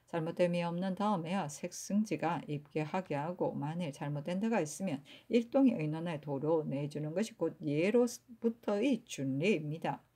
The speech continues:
이번에 이 말소는 승발리를 불러 두세 차례, 어, 말을 주고받고 해도 받지 않게 내 이름 마땅히 그가 앞에 올리겠다고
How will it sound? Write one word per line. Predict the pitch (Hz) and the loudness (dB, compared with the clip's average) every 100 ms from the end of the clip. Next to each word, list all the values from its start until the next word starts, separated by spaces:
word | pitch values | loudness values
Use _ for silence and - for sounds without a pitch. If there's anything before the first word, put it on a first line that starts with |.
| - - - - | -20 -20 -20 -6
이번에 | 165 208 185 | 2 4 4
이 | - 170 | 2 -2
말소는 | 180 147 147 175 - 208 143 | 0 -2 -4 -2 2 2 2
승발리를 | 147 - 147 151 185 180 156 220 202 | -6 -4 -2 0 0 0 2 6 4
불러 | - 165 143 - _ - - - _ | 4 0 0 -2 _ -20 -20 -20 _
두세 | - 143 - 165 | -6 -4 -2 -2
차례, | - 226 185 135 131 214 247 - | 0 2 2 2 -4 -8 -12 -12
어, | 156 151 - - _ _ _ _ _ _ | -10 -10 -10 -16 _ _ _ _ _ _
말을 | 139 135 151 214 202 147 | -6 -4 2 4 4 2
주고받고 | - 165 151 143 - - 135 - - _ _ 226 | -4 -6 -4 -6 -4 0 0 -2 -16 _ _ 2
해도 | 233 147 - | 4 2 0
받지 | 160 175 - - | -2 -4 -4 -8
않게 | - 165 240 - 135 131 | 0 6 6 4 -2 0
내 | 156 | 2
이름 | 160 156 | 2 2
마땅히 | 156 151 160 151 | -2 -4 -4 -4
그가 | 147 151 147 151 | -2 -2 0 0
앞에 | 151 160 | 0 -2
올리겠다고 | - 143 143 143 147 175 - 175 165 165 254 | 0 -4 -2 0 4 2 4 2 4 6 6